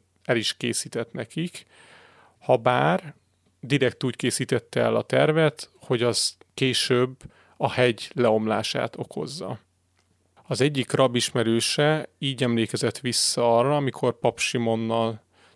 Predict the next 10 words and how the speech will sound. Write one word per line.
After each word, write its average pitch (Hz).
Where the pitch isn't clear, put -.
találkozott 113
a 117
táborban, 120
amikor 117
Pap -
Simon 117
ezt -
a -
tervet 117
készítette. -